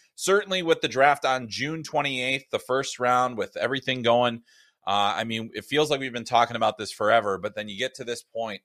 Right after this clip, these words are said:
and everything starts happening really fast. So, uh, really excited to kind of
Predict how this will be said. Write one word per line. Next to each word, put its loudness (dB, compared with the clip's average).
and -10
everything -6
starts -4
happening 0
really -2
fast. 0
So, 4
uh, 4
really 2
excited 0
to 2
kind 0
of -2